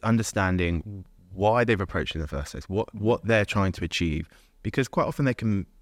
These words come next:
you know, be going about something that they don't even realize is not even the right direction. They might come, come to us for, for one thing. We sit down, have a good, you know,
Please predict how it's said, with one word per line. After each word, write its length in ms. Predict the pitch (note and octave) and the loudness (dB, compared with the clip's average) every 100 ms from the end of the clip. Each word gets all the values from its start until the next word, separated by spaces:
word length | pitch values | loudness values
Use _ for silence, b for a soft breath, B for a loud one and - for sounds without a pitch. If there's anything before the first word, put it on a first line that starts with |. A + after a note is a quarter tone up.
| _ | _
you 140 | G2+ | -2
know, 160 | F2+ D#2 - - | -2 -2 -6 -4
be 100 | F#2+ | 2
going 240 | G#2+ G#2+ | 2 4
about 280 | G2 G#2 - | 2 2 2
something 420 | G2 F2+ F2 E2+ - _ | -2 0 -2 -2 -8 _
that 80 | F#2 | 2
they 120 | A2 | 4
don't 140 | A#2 A2+ | 4 4
even 160 | G#2 | 4
realize 300 | G#2 G2 F2+ | 4 4 2
is 100 | F#2 | 0
not 160 | G2+ F2+ | 0 0
even 140 | F#2 | 0
the 80 | F#2+ | 0
right 180 | F#2 D#2+ | 0 0
direction. 320 | F#2 G#2 - | 0 0 2
They 80 | G#2+ | 4
might 160 | A2 | 4
come, 220 | - A2 F#2+ | 2 2 0
come 280 | - A2 G#2 | 0 0 2
to 80 | G2 | -2
us 80 | |
for, 120 | - - | -4 -14
for 220 | _ G2+ | _ -4
one 240 | F#2 G2 F#2 | 2 2 2
thing. 180 | F#2+ F2+ b b b b | 0 -2 b b b b
We 140 | - F#2+ | -2 -2
sit 240 | - F#2 | 0 0
down, 220 | G2+ F#2 | 4 2
have 160 | F#2 G2 | 2 -4
a 80 | F#2 - | -6 0
good, 340 | G#2+ G2+ G2 - | 2 2 0 -6
you 140 | - F#2+ | -4 -2
know, 300 | F2+ E2+ | 0 0